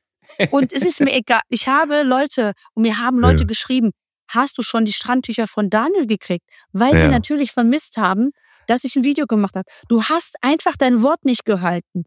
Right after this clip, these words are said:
Speaker 1: Nee, das stimmt nicht, weil in dem Moment, als wir das besprochen haben, war ich ja in Griechenland. Und ich hatte gar nicht die Chance,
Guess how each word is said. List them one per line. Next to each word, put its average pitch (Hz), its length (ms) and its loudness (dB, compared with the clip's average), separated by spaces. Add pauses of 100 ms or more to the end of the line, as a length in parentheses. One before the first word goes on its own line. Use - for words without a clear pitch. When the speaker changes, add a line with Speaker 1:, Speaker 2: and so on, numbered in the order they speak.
(140)
Speaker 1:
Nee, 80 260 0
das 87 140 0
stimmt 92 260 -2
nicht, 135 220 0
weil 85 360 4 (320)
in 92 160 2
dem 95 100 4
Moment, 101 280 2
als - 160 -2
wir 101 40 2
das 92 80 -2
besprochen 98 460 0
haben, 95 160 2
war 92 120 2
ich - 180 -2
ja - 100 2
in 120 140 2
Griechenland. 120 680 0 (600)
Und 110 140 4
ich 104 100 4
hatte 131 120 2
gar 113 140 4
nicht 127 160 4
die 120 60 2
Chance, 123 280 2